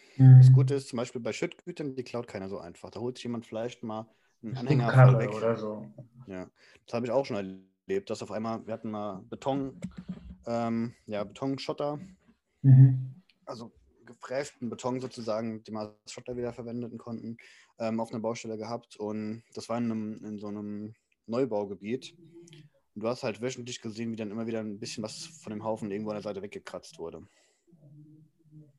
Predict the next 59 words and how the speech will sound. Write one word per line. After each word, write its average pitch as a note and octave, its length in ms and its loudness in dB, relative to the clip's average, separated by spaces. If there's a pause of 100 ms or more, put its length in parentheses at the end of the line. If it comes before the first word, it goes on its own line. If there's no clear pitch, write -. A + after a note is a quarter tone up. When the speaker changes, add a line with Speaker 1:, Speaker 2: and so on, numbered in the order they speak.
(1500)
Speaker 1:
Ah, B2+ 320 4
okay. B2 240 -4
Speaker 2:
Genauso, A#2 360 2 (140)
genauso A2+ 300 -4
mit, G#2+ 320 -10
mit, G2+ 180 -12
mit G2 200 -12 (160)
Boden. F#2+ 560 -8
Das - 260 -18 (120)
kommt A2+ 180 -10
immer A2+ 200 -2
mal G#2+ 60 -4
vor, - 160 -6
dass A2+ 140 -4
da A2+ 80 -6
irgendwie A2 180 -6
so G#2 120 -8
ein G2+ 120 -8
was G#2 160 -6
wegkommt, F2+ 460 -10
gell? F#2+ 180 -8 (640)
Aber A2 100 -2
da A2+ 80 4
tut's D3+ 300 -6
ja C3 80 4
noch B2 120 2
nicht C3+ 180 0
so G#2 180 -2
weh. A2 220 2 (1500)
Aber A#2+ 100 2
wenn C3 80 12
Speaker 1:
Ja, D3 40 12
Speaker 2:
ich C#3+ 100 12
Speaker 1:
gut, B2+ 100 10
Speaker 2:
überlege, E3+ 200 10
Speaker 1:
ich C3 120 8
Speaker 2:
wir D#3 80 8
haben D#3 140 12
Speaker 1:
meine, C#3 60 10
Speaker 2:
ja D3 60 12
Speaker 1:
dann C3 100 12
Speaker 2:
da C3 40 10
auch, C3 100 10
Speaker 1:
kommt D#3 120 6
dann D3 260 8
Speaker 2:
wir C3 60 6
haben C#3 60 6
da D3 40 8
Speaker 1:
vielleicht C#3+ 140 6
Speaker 2:
ja B2 60 8
Speaker 1:
mal D3 40 10
Speaker 2:
auch C#3 80 6
Speaker 1:
eine C3+ 140 8
halbe C#3 320 8
Tonne C3+ 320 2
weg C#3 180 4
und C3 160 2
das - 200 -4
war's. A#2 460 -2